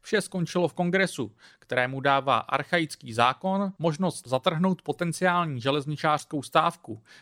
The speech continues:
která by pochopitelně paralyzovala americkou infrastrukturu. A O C hlasovala pro zákaz téhle stávky. Měla k tomu své důvody, tvrdí, že tak jednala z taktických důvodů po konzultaci s částí odborářů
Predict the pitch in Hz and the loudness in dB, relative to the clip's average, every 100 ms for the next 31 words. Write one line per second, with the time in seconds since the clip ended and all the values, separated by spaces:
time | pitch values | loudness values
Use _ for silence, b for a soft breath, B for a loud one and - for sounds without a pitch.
0 | B - 196 185 170 - 127 151 143 135 | B 0 0 2 -2 0 0 2 0 2
1 | 143 135 131 - 120 127 143 135 147 147 | 2 2 -4 -2 0 2 2 0 0 0
2 | 147 123 110 107 - - 110 123 117 151 | 0 -2 -4 -6 -6 -6 -6 -4 0 0
3 | - 156 - 135 117 107 _ B B B | 0 -4 0 0 0 -4 _ B B B
4 | B 131 139 151 - 170 151 - 165 170 | B -2 -2 -2 -2 0 0 -2 0 2
5 | 165 165 165 190 196 147 - 139 120 120 | 2 2 4 2 2 -2 -2 0 0 -2
6 | - 117 107 - 104 _ _ 139 127 139 | -2 -2 -2 -8 -16 _ _ -8 -2 -2
7 | - 156 151 - 123 110 143 170 190 190 | 0 -2 -2 -2 -2 -2 0 2 2 0
8 | B B - 196 180 190 175 175 175 - | B B -4 -4 -2 0 0 0 -2 -2
9 | 165 175 170 - 165 - 175 - 151 123 | -2 0 -2 -2 -4 -6 -8 -8 -10 -4
10 | 147 170 180 170 151 - 143 131 147 143 | 0 2 0 0 0 0 -4 -2 -2 2
11 | 147 - 151 - 143 127 - 117 113 120 | 0 0 -6 -2 0 0 -6 -8 -6 0
12 | 147 165 165 180 180 | 4 4 2 -2 -4